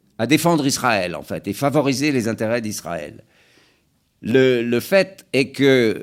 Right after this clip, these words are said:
euh, avant l'élection de Trump, euh, Netanyahou, qui était déjà au pouvoir, faisait des pressions sur Obama pour qu'il attaque l'Iran, pour qu'il menace l'Iran.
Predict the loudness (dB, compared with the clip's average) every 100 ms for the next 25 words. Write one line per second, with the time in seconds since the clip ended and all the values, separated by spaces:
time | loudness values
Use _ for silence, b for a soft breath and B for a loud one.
0 | -4 -2 0 0 -2 -4 -6 -4 0 2
1 | 2 2 0 0 -2 -2 -2 0 0 0
2 | -2 -12 B B B _ -14 -8 -6 -4
3 | -6 -8 -10 -10 -12 -12 -12 -14 -16 -14
4 | -4 -2 0 2 4 4 4 0 -6 -6
5 | -2 0 -2 -4 -10 -8 -6 -2 -2 -2
6 | -4 -10 _ _ _ _ _ -8 -4 -4
7 | -2 -4 0 -2 -2 -2 0 2 2 0
8 | -2 -4 -8 -4 -4 -2 -4 -6 -6 -4
9 | -2 -4 -8 b b b b b _ -10
10 | -6 -4 -2 0 0 -2 -4 -4 -4 -2
11 | -4 -8